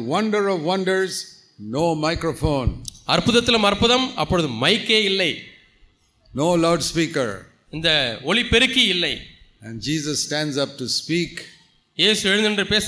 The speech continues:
Speaker 2: ஆரம்பிக்கும் பொழுது,
Speaker 1: Out there in the corner, they can hear him.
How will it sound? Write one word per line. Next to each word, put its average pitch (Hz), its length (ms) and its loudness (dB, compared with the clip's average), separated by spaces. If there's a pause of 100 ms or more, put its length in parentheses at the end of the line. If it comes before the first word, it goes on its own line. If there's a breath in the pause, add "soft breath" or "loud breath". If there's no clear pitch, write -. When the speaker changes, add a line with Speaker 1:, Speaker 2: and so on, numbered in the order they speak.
Speaker 2:
ஆரம்பிக்கும் 208 340 0
பொழுது, 226 180 2 (440)
Speaker 1:
Out 214 280 -4 (100)
there 214 220 2
in 208 140 -6
the 202 40 -4 (120)
corner, 240 280 0 (100)
they 226 160 0
can 247 180 -2
hear 285 160 2 (120)
him. 165 120 -4